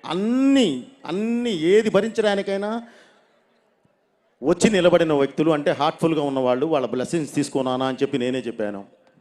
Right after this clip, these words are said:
ఓకే, thank you, మీ బ్లెస్సింగ్స్ కావాలి. అలాగే ఇప్పుడుకి ఈ సినిమాకి వస్తున్నాను బ్రదర్, రెండే రెండు విషయాలు చెప్తాను.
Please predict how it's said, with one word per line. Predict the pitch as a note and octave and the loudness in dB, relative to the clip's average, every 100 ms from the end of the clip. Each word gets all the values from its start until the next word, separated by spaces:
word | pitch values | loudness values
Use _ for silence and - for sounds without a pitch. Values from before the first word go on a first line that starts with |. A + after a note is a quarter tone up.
| _ _ _ _ _ _ - | _ _ _ _ _ _ -4
ఓకే, | D3+ D3 D3 | 0 2 2
thank | D3 C#3+ | 0 -2
you, | C3 | -2
మీ | |
బ్లెస్సింగ్స్ | A#2+ A#2+ A#2+ - | -2 -4 -6 -6
కావాలి. | A2+ G#2+ G2+ G2+ - _ _ _ _ _ _ _ _ - | -2 -2 -2 -6 -12 _ _ _ _ _ _ _ _ -4
అలాగే | D#3 F#3+ E3+ G#3 A3 - | 2 4 4 2 -2 -14
ఇప్పుడుకి | E3 A3 G#3+ F3 | 0 2 2 -2
ఈ | |
సినిమాకి | - D#3 D#3+ D3+ | -2 2 4 4
వస్తున్నాను | - C#3 C3+ | 2 0 0
బ్రదర్, | - C3+ G3+ - - _ _ _ _ A#2 - | 0 2 0 -2 -20 _ _ _ _ -20 -10
రెండే | B2+ F3 G3 | -4 0 2
రెండు | E3+ D#3 | 4 2
విషయాలు | C#3+ C3+ A#2+ | 0 -2 -2
చెప్తాను. | A2+ - G#2 F#2+ | -4 -8 -10 -10